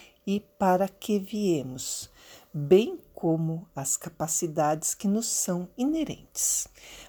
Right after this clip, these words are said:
Mas uma coisa é recuperar e outra saber usar. Neste onze onze,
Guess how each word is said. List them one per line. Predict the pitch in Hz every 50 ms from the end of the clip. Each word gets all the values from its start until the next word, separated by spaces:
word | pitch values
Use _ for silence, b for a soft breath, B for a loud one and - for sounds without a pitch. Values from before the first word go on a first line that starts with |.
| B B
Mas | 170 156 147 185
uma | 196 185 160 165
coisa | - - - 185 185 180 170 170 - - 175 - - _ -
é | 156 139 135
recuperar | 135 - 160 - - 156 - - - 165 151 147 135 131 139 160 185 - - B B B B B B B B
e | - 254 247
outra | 240 247 247 254 - - 247
saber | - - - - 330 339 269 196 175 170 180 185 185 - - - -
usar. | 240 233 220 185 180 208 196 180 - - - - - - _ _ _ _ -
Neste | 180 165 156 156 160 - - - - - - - - - -
onze | 165 165 165 160 156 - - 156 147 160
onze, | 180 196 202 185 170 165 165 - - - 151